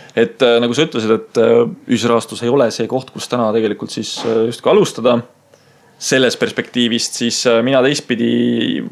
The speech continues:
tooksin ka siis oma nii-öelda selle loogika mängu, et kui me tihtipeale rääkisime ühisrahastuses sellest võtmest, et, äh, seal tuleks nagu hajutada, hajutada, hajutada,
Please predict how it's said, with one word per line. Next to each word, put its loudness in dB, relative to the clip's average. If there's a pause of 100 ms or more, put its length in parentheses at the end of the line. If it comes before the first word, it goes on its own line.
(460)
tooksin 0
ka -2
siis -4
oma 2
nii-öelda -2
selle -2
loogika 2
mängu, 0
et -4
kui -6
me -4
tihtipeale -2
rääkisime -4
ühisrahastuses -4
sellest 0
võtmest, -6
et, -10
äh, -4
seal -6
tuleks -2
nagu -4
hajutada, 0
hajutada, 0
hajutada, 0